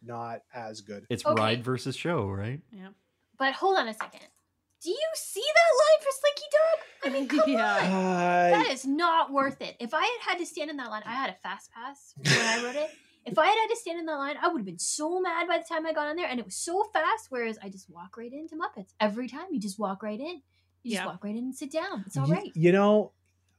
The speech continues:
Speaker 1: uh, there's, there's actually a really good argument there. I
Speaker 2: Yeah.
Speaker 1: won't disagree with you.
Speaker 4: I also think that the queue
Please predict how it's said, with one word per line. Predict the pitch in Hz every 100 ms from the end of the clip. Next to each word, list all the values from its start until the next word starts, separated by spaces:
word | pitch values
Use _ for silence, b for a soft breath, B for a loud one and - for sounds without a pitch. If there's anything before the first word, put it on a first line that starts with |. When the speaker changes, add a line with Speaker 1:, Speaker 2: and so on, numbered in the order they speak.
| _
Speaker 1:
uh, | - 160
there's, | 165 165 165 156
there's | 170 160
actually | 170 185 160
a |
really | 143 143
good | 135
argument | 127 120 117
there. | 110 107
I | 117
Speaker 2:
Yeah. | 127
Speaker 1:
won't | 135
disagree | 120 113 113
with | 220 220
you. |
Speaker 4:
I | 233 262
also | 247 247 262 240
think | 202 202
that | 208 190 _
the | - 196 185 -
queue | - - 233 247 226 190